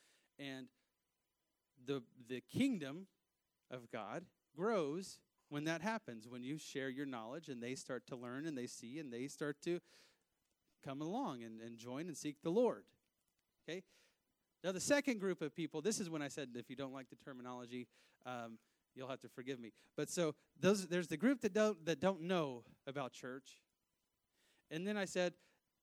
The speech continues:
the rest of them, they don't like church. And there was silence in the van.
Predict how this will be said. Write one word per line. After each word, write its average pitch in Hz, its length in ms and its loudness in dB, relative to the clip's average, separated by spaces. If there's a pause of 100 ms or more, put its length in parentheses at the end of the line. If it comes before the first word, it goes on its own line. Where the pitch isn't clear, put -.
(140)
the 160 100 4
rest 220 320 4
of 156 60 -2
them, 156 220 -4 (320)
they 165 100 2
don't 156 320 0
like 151 280 -2 (240)
church. - 640 -10 (1600)
And 131 440 -4 (1600)
there 139 100 -2
was 120 120 -2
silence 120 460 -2
in 113 80 -10
the 113 80 -10
van. 113 260 -8